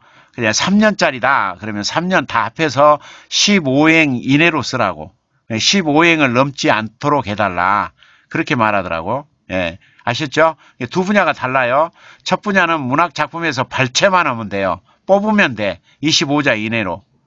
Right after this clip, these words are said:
근데 두 번째 분야는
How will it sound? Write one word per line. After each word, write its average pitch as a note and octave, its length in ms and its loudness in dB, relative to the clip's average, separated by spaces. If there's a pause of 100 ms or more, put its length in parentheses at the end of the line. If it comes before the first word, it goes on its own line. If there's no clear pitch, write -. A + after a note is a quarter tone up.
(480)
근데 D#3 580 2
두 D#3+ 140 -6
번째 F3+ 380 2
분야는 C#3 600 0